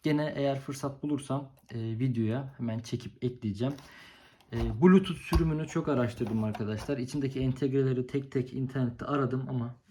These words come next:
e, yeterli bilgiye ulaşamadım. E, fakat şunu söyleyebilirim ki Bluetooth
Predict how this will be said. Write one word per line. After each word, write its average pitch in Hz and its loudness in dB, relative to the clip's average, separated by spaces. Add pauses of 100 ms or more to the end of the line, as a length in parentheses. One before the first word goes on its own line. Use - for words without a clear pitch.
(220)
e, 120 -6
yeterli 123 -2
bilgiye 110 -2
ulaşamadım. 120 -2 (1000)
E, 107 -8 (800)
fakat 147 0
şunu 151 -6
söyleyebilirim 139 2
ki 160 -4 (1160)
Bluetooth 156 0